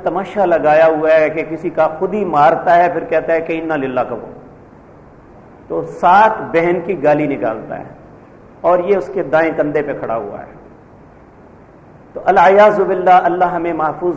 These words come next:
فرمائے۔ یہ ایک بہت بڑا فتنہ ہے جو اس ملک میں پھیل رہا ہے، فحاشی اور عریانی یہیں سے شروع ہوئی ہے۔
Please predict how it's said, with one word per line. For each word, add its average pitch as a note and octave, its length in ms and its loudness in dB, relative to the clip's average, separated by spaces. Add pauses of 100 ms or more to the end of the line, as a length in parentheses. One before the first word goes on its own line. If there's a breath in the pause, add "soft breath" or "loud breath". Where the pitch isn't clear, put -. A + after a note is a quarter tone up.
فرمائے۔ D#3 340 0
یہ E3 160 -2
ایک E3+ 100 -4 (100)
بہت G#3 380 -2 (100)
بڑا D#3 220 2 (200)
فتنہ F#3 300 -2
ہے F#3+ 400 4
جو E3+ 120 -2
اس - 160 -6
ملک D3+ 320 -6
میں D3+ 200 -10
پھیل C#3 200 -2
رہا C#3 280 0
ہے، C#3+ 400 0 (560)
فحاشی F3+ 600 2
اور D#3+ 220 -2
عریانی D#3+ 840 -2 (680)
یہیں F3+ 300 -2
سے G#3+ 160 -4
شروع C#3+ 240 -6
ہوئی C3 280 -6
ہے۔ B2+ 120 -12